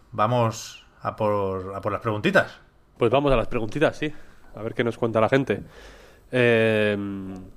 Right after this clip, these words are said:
Speaker 2: por ejemplo, Sito Graus nos dice, "¿Qué os parece el remake de Shadow of the Colossus para P S cuatro y el probable remake de P S seis?"
Speaker 1: <laughs>
Speaker 2: Hablaremos, hablaremos de Shadow of the Colossus la semana que viene.
Speaker 1: Hmm.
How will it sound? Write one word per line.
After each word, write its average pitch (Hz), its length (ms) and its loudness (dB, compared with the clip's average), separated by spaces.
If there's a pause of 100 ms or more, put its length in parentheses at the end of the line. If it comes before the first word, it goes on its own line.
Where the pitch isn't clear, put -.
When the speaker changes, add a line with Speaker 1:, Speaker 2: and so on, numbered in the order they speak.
Speaker 2:
por 123 120 4
ejemplo, 117 380 0
Sito 143 280 2
Graus 104 340 4
nos 110 100 -4
dice, 107 260 -4
"¿Qué 110 80 -2
os 127 100 -4
parece 143 260 4
el 117 80 -2
remake 117 300 0
de 113 120 0
Shadow 120 260 4
of 110 60 -4
the 117 120 2
Colossus 113 340 -2
para 104 260 -4
P 123 80 -2
S 117 180 -2
cuatro 113 460 2 (340)
y 127 120 2
el 117 100 2
probable 120 580 4
remake 113 400 2
de 110 100 2
P 117 120 0
S 107 160 -4
seis?" 123 320 -6 (260)
Speaker 1:
<laughs> 180 760 2
Speaker 2:
Hablaremos, 127 580 4
hablaremos 123 460 4
de 127 80 4
Shadow 123 260 6
of 113 60 -2
the 120 80 0
Colossus 120 340 0
la 117 80 -2
semana 113 220 0
que 110 80 0
viene. 131 300 2 (160)
Speaker 1:
Hmm. 156 140 -2